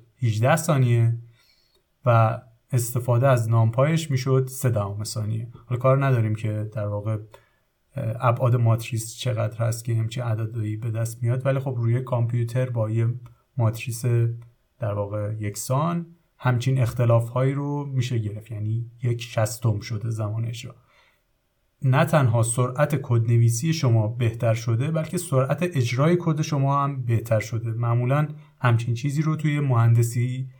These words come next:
اه، در واقع توی علومی که وابسته به مهندسی هن انتظار نداریم. اکثراً یه ترید آفی داریم که مثلاً راحتی باعث کندی می‌شه، اما اینجا می‌بینیم به خاطر پیاده‌سازی مالتی ترد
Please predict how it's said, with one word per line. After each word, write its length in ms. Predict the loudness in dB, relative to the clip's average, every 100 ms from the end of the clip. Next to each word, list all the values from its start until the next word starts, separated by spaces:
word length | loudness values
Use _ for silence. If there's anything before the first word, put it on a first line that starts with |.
| _ _ _
اه، 200 | -6 -4
در 220 | -4 -4 -4
واقع 220 | -2 -4
توی 320 | 0 0 0 2
علومی 280 | 4 6 4
که 120 | 2
وابسته 420 | 0 0 0 0
به 60 | 2
مهندسی 460 | 4 6 4 2
هن 120 | 0 0
انتظار 640 | 0 0 2 2 2 2
نداریم. 300 | 2 0 -8 _ _ -2
اکثراً 480 | 0 4 4 4 2 -4 -4
یه 260 | -4 -6 -12 -2
ترید 280 | 2 4
آفی 240 | 4 2 -2
داریم 260 | -6 -10 -16 _ _ _ _ _ _
که 480 | -2 4 6 4 2 -4 -16 _ _ _ _ _ -4
مثلاً 640 | 0 2 4 4 4 4 4
راحتی 420 | 4 4 2 0
باعث 320 | 2 4 2
کندی 360 | 0 2 4 4
می‌شه، 300 | 2 -6 -4
اما 200 | 0 2
اینجا 200 | 2 2
می‌بینیم 540 | 2 4 4 4 2 2
به 100 | 2
خاطر 380 | 2 2 0
پیاده‌سازی 600 | -2 0 0 0 -2 0 0
مالتی 360 | 2 2 0
ترد 500 | -2 0 0 -2 -6